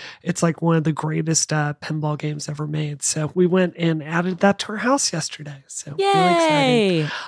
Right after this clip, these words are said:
Speaker 1: I, you've had some excitement of your own. You've been traveling a ton lately.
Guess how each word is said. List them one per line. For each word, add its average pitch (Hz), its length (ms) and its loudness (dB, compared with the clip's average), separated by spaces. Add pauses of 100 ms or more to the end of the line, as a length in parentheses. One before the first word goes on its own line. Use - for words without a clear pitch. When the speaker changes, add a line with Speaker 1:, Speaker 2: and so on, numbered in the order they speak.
Speaker 1:
I, 220 200 4
you've 269 200 2
had 330 180 4
some 349 160 2
excitement 285 460 4
of 240 80 -2
your 214 180 2
own. 302 320 4
You've 220 160 -4
been 330 240 4
traveling 247 640 2
a 202 60 -2
ton 285 360 4
lately. 151 520 0